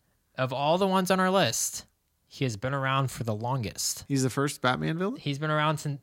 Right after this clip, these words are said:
Speaker 1: since February nineteen forty. And Batman has been around since March or May. It's debatable.
Speaker 2: Okay.
Speaker 1: <laughs> Uh, nineteen thirty-nine.
Speaker 2: Wow.
Speaker 1: So not even a year later.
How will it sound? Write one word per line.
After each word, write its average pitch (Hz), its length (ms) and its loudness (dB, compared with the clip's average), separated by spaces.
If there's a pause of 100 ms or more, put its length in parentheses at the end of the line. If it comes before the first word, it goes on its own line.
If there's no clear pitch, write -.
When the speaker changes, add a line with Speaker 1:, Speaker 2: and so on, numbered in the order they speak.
(160)
Speaker 1:
since - 280 -4
February 240 640 2
nineteen 175 600 0
forty. 165 800 -4 (680)
And 123 220 2
Batman 143 800 4
has 131 180 2
been 147 140 0
around 120 500 2
since 117 840 -4 (560)
March 175 500 4
or 233 200 4
May. 170 400 4 (120)
It's 139 180 -6
debatable. 151 500 0 (120)
Speaker 2:
Okay. 123 460 4 (220)
Speaker 1:
<laughs> - 220 -12
Uh, 135 320 2
nineteen 151 420 2
thirty-nine. 135 840 0 (220)
Speaker 2:
Wow. - 100 0
Speaker 1:
So 131 440 8
not 151 220 2
even 190 200 0
a 165 60 4
year 143 300 6
later. 127 480 0